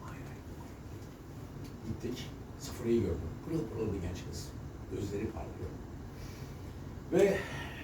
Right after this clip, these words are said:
e, o kadar sevindi ki beni görünce. Ve anlatmaya başladı. "Ne yapıyorsun Safura?"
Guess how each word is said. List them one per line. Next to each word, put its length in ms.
e, 280
o 60
kadar 180
sevindi 340
ki 120
beni 80
görünce. 300
Ve 200
anlatmaya 500
başladı. 300
"Ne 60
yapıyorsun 360
Safura?" 300